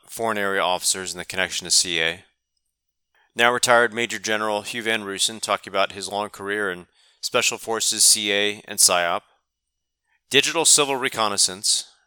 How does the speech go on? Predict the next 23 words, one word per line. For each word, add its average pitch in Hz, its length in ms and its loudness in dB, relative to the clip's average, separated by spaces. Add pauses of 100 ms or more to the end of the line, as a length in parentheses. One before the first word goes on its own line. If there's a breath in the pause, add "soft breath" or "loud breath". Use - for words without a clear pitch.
with 101 200 -12
Carrick 117 340 0
Longley 113 560 -2
and 98 140 -4
Stephen 113 320 0
Hunnewell, 92 500 -6 (1040)
Captain 117 340 2
Al 120 260 2
O 127 280 0
and 101 160 -4
Sergeant 120 320 0
Major 113 220 -6
Chris - 320 -4
Melendez 117 500 -2
talking 107 300 0
about 104 220 0 (360)
civil 123 300 0
reconnaissance. 107 840 -4 (1120)
We 117 100 -2
also 135 260 6
had 120 160 2
Joe 139 200 2
Pastoric, 127 840 0